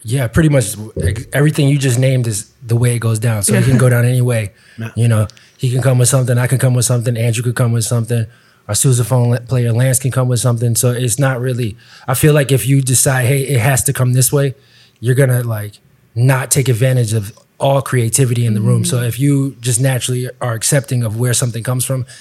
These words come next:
Speaker 1: and you just build from there, I feel like you're gonna have the best possibilities out of that, you know?
Speaker 2: Yeah, yeah.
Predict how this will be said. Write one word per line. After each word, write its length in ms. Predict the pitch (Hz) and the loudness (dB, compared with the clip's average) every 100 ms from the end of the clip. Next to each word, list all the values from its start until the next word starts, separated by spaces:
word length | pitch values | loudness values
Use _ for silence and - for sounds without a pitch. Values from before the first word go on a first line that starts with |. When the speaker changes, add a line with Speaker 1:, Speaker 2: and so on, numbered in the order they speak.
| - 113 | -12 -6
Speaker 1:
and 20 | |
you 80 | 107 | -4
just 180 | 98 | -4
build 180 | 104 120 | -2 -2
from 120 | 110 113 | -2 -2
there, 260 | 120 113 - _ _ - - | -2 -4 -8 _ _ -18 -10
I 40 | |
feel 160 | 110 113 | -4 -4
like 160 | 104 98 | -4 -6
you're 80 | 104 | -6
gonna 220 | 107 101 | -4 -4
have 180 | 110 101 | -4 -6
the 80 | |
best 460 | 98 107 101 - - - _ _ | -4 -2 -2 -4 -6 -16 _ _
possibilities 680 | 107 113 - 113 107 107 101 | -4 -2 -2 -2 -2 -2 -4
out 120 | 104 | -4
of 60 | 104 | -4
that, 220 | 104 98 117 | -8 -10 -8
you 100 | 104 | -4
know? 60 | 202 | -2
Speaker 2:
Yeah, 340 | 202 190 175 | -4 -6 -10
yeah. 260 | 170 185 | -10 -12